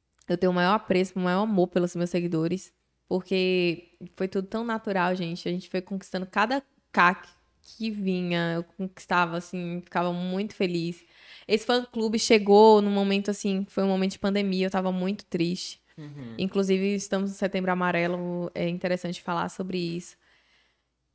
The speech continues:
Speaker 1: É uma coisa que, característica sobre a Miranda.
Speaker 2: Olha só.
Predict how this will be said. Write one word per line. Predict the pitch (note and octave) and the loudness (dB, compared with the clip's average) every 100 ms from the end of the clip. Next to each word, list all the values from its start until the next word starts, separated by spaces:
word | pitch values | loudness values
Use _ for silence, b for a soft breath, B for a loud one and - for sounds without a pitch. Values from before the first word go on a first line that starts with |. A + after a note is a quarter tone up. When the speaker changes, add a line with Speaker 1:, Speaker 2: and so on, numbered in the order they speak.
| - | 0
Speaker 1:
É | G3 F#3+ F#3+ F#3+ F3 - - _ _ _ - | 2 4 4 4 0 -6 -20 _ _ _ -8
uma | C#4+ F4+ | -4 -4
coisa | F4 C4 B3 | -2 -2 -2
que, | B3 - A3+ - | -8 -12 -14 -2
característica | B3 A#3+ - C#4 A3+ - A#3+ | -2 -2 -4 -4 -4 -6 -6
sobre | A#3+ A3+ | -6 -4
a | |
Miranda. | A3+ B3 G3+ - _ _ _ _ _ _ _ _ _ | -4 -6 -8 -12 _ _ _ _ _ _ _ _ _
Speaker 2:
Olha | - A2+ C3+ | -8 -6 -6
só. | - | -10